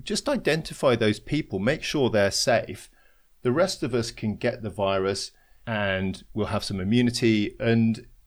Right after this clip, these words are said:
that then, you know, does the, the nation a service because we've helped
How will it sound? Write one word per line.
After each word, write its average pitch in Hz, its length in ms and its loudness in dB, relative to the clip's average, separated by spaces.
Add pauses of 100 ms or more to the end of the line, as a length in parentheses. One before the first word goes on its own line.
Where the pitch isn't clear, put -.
(220)
that 117 320 -4
then, 113 420 4
you 135 80 -4
know, 107 120 0
does 120 320 2
the, 113 260 2
the 117 100 4
nation 120 380 4
a 95 60 -2
service 110 500 2
because - 280 -6
we've 107 160 -2
helped - 360 -4